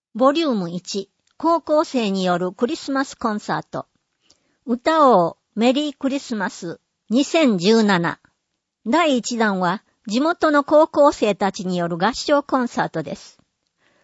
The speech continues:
出演校、加古川東高等学校、加古川西高等学校、加古川南高等学校、東播磨高等学校、明石西高等学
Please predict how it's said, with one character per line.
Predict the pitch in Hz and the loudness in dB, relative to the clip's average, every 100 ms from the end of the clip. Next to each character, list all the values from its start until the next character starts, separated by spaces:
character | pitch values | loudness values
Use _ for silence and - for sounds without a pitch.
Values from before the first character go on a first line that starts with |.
| _ - | _ -10
出 | - 254 302 | -6 -6 0
演 | 311 269 254 | 0 2 0
校、 | 202 180 160 160 _ _ _ | 0 2 0 -4 _ _ _
加 | 262 | -4
古 | 269 330 | -2 0
川 | 311 294 | 2 2
東 | 302 262 285 233 | 0 -4 -4 -4
高 | 220 214 | -2 -2
等 | 202 202 | 0 -2
学 | 180 180 _ | 0 -4 _
校、 | - 160 156 - _ _ _ _ | -10 -8 -8 -12 _ _ _ _
加 | 262 | -4
古 | 262 311 | 0 0
川 | 302 285 269 | 4 4 4
西 | 240 277 302 269 | 2 -2 -4 -6
高 | - 247 233 | 0 2 2
等 | 247 226 | 0 2
学 | 214 - _ | 0 -2 _
校、 | 185 165 - _ _ _ | -8 -6 -8 _ _ _
加 | - | -2
古 | 262 339 311 | 2 4 6
川 | 302 269 | 8 8
南 | 240 269 302 240 | 6 2 4 2
高 | - 226 226 | 2 2 2
等 | - 208 | 2 2
学 | 180 185 _ | 2 0 _
校、 | - 160 151 - _ _ _ _ | -6 -4 -4 -8 _ _ _ _
東 | 262 311 330 - | -2 0 0 -2
播 | 294 277 233 | 0 2 2
磨 | 196 160 | 0 0
高 | 240 240 | 0 0
等 | 233 226 | 2 0
学 | 196 240 _ | 0 -4 _
校、 | - 165 156 - _ _ | -6 -6 -6 -10 _ _
明 | 262 392 302 | -4 0 0
石 | - 208 | -2 -4
西 | 190 233 - 262 | -2 -2 -2 -4
高 | 247 247 | 4 2
等 | - 240 220 | 4 2 2
学 | 202 | 0